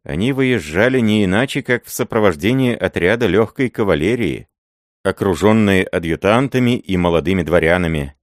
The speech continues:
которые под их руководством должны были образовывать себя к полезному служению Отечеству.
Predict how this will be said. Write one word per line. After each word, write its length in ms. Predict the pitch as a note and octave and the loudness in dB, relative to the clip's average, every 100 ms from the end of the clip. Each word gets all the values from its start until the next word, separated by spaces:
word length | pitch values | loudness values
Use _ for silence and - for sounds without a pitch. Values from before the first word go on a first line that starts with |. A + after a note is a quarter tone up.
| _ _ | _ _
которые 480 | - F#2+ C#3 F3 E3+ | -4 0 2 2 0
под 240 | - C#3+ | 0 0
их 180 | D#3+ C#3+ | 0 -2
руководством 840 | C#3+ C3+ C#3 B2+ C3+ - - C3+ B2+ | -6 -2 0 2 0 -2 -2 0 2
должны 480 | G2 E2+ D2+ G#2+ C3+ | 2 2 0 -2 2
были 180 | C#3 | 2
образовывать 920 | C#3+ G#2 G#2+ G#2+ D#2 E2 A2 C3+ C3 C3 | 2 0 0 0 0 0 0 0 -2 -4
себя 340 | - B2+ C3+ | -4 0 0
к 140 | B2+ - | 0 -2
полезному 680 | E2+ D2+ F#2 F2+ A2 A#2 | 0 2 0 0 0 0
служению 640 | - G#2 C#2+ E2+ E2 F2 F#2 | -2 -6 -2 -2 0 -2 -2
Отечеству. 880 | E2+ - D2 E2 D#2 - C2+ C2 | -6 -4 -6 -6 -12 -10 -8 -8